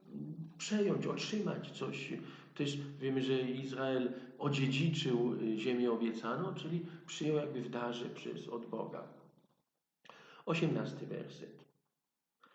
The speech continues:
"Chode Jesus eipen auto, ti me legeis agaton,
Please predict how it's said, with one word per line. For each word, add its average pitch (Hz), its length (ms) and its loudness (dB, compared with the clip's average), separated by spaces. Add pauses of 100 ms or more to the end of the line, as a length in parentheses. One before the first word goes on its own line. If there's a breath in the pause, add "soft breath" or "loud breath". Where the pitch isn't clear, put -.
(280 soft breath)
"Chode 185 340 6
Jesus 135 640 2
eipen 135 380 2
auto, - 640 -4 (680)
ti 269 220 4
me 214 240 8
legeis 185 560 4
agaton, 135 800 -2